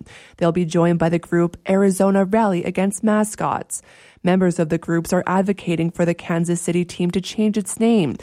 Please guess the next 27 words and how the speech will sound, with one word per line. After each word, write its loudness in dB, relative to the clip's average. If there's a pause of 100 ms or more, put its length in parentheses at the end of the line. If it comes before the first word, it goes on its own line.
(200)
and -6
for 2
the 0
end 2
of -2
Native 0
cultural -2
appropriation. -2 (460)
Galen 2
Krauser -2
is 0
executive 0
director -2
of 0
the -2
Kansas -2
City -2
Indian 0
Center -2
and 0
a 4
member 2
of 0
Not 0
in 0
Our 0
Honor. 0